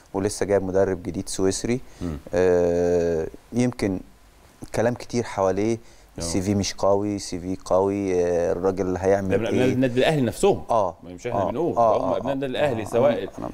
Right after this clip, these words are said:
Speaker 2: المعنيين بالكوره او سواء الجمهور.
Speaker 1: آه، ده حتى
Speaker 2: مم.
Speaker 1: الجمهور يعني، والسوشيال ميديا واولاد
Speaker 2: صحيح.
Speaker 1: النادي الاهلي حتى النهارده يعني، نجوم كبار لعبوا في النادي الاهلي
Speaker 2: مم.
Speaker 1: بيتكلموا: "احنا مش هن-، مش هندي قرار في الراجل دلوقتي، آه، او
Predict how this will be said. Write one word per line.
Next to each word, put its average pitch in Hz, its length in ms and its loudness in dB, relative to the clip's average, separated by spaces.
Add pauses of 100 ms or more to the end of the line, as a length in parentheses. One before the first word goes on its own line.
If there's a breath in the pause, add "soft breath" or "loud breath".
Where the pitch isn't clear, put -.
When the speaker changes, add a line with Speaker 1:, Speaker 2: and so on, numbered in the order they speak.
Speaker 2:
المعنيين 107 840 0
بالكوره 185 360 2
او 170 140 4
سواء 165 200 2
الجمهور. 123 420 -2
Speaker 1:
آه، - 180 -4
ده - 60 -4
حتى 185 160 -4
Speaker 2:
مم. 185 60 -6
Speaker 1:
الجمهور 175 460 2
يعني، 104 240 2
والسوشيال 113 420 -2
ميديا 131 320 2
واولاد 104 320 0
Speaker 2:
صحيح. 120 120 2
Speaker 1:
النادي 117 200 -2
الاهلي 120 180 4
حتى 123 240 -4
النهارده 110 360 2
يعني، 92 320 -4 (580)
نجوم 110 380 2
كبار 123 320 2
لعبوا 127 220 2
في - 100 -16
النادي 117 200 -6
الاهلي 123 320 0 (200 loud breath)
Speaker 2:
مم. 90 160 -10
Speaker 1:
بيتكلموا: 127 400 0
"احنا 107 160 -6
مش 101 160 -6
هن-، 107 220 0
مش - 160 -6
هندي 131 240 0
قرار 127 260 2
في - 140 -16
الراجل 120 360 -4
دلوقتي، 120 500 0 (500 loud breath)
آه، 107 260 2
او 104 320 0